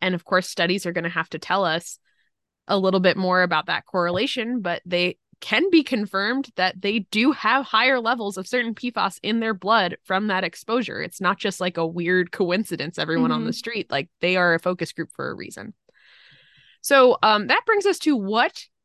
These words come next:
Speaker 1: is being done <laughs> about this. Actually, a lot is going on right now. I,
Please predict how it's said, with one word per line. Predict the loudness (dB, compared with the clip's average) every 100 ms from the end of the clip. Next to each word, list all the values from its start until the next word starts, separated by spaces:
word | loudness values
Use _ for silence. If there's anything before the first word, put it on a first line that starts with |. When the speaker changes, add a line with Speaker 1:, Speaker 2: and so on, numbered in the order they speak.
| -8
Speaker 1:
is | -8
being | -2 0 2 2
done | 0 0
<laughs> | -2
about | 2 0 2 -2
this. | 0 -2 -6 -8 -12 -8
Actually, | -8 -6 -8 -6 -8
a | -4
lot | -2 -2 -4 -6 -10 -18
is | -20 -8
going | -6 -6 -8
on | -10 -10
right | -10 -10
now. | -10 -8 -10 -14 -20
I, | -20 -20 -20